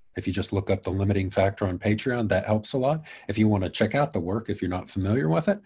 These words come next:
then The Limiting Factor, uh, on YouTube. There's a lot of little Limiting Factor channels, but I think mine co-, jumps to the top now. That's, uh,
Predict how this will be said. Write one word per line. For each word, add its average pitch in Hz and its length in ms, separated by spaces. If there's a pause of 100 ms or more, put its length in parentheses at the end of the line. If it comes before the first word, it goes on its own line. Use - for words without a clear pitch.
(300)
then 98 460
The 101 180
Limiting 107 480
Factor, 120 640 (420)
uh, 85 320
on 92 180
YouTube. 131 420 (400)
There's 113 300 (120)
a 123 100
lot 117 200
of 104 160
little 104 240
Limiting 107 360
Factor 107 320
channels, 113 380
but 98 120
I 87 60
think 110 180
mine 104 300
co-, 113 260
jumps 110 300
to 101 100
the 101 80
top 117 300
now. 135 240 (840)
That's, - 340 (160)
uh, 87 280